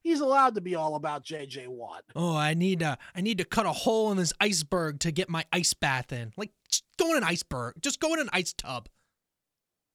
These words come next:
Speaker 1: Aaron Donald trains with knives.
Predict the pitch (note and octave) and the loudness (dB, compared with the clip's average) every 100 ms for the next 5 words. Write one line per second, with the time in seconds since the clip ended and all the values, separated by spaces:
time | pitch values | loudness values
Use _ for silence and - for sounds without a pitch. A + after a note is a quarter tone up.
0 | _ A#3 G4 A4+ G#3 G#3+ G#3+ D#4+ C#4 F3+ | _ 0 2 0 0 2 2 2 0 -2
1 | - A3 A3 A#3 A#3+ A3 E3 D3+ C#3 C3+ | -6 -4 -2 -2 -2 -4 -6 -10 -12 -6
2 | E3 B2+ B2+ E3+ G#3 - | -4 -4 -6 -8 -10 -12